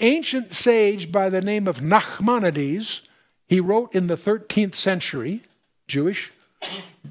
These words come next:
genius, he noted that in Genesis chapter one, the creation chapter of the Bible, God sa-, and God said occurs ten times.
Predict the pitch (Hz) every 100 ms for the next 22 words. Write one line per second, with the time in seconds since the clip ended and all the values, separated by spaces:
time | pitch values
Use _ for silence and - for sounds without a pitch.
0 | _ - 160 139 185 - - _ _ _
1 | _ _ _ _ _ _ - 294 285 302
2 | 262 208 190 202 202 196 180 160 233 285
3 | 294 240 - 233 233 - 226 214 202 196
4 | 120 90 85 _ _ - - 147 165 180
5 | 208 180 190 180 202 202 180 151 123 113
6 | 151 _ _ - _ _ _ _ _ _
7 | _ - 175 233 254 214 - 240 202 190
8 | 170 214 220 185 - 247 240 160 165 185
9 | 196 _ - 175 - 233 233 262 277 294
10 | 311 - -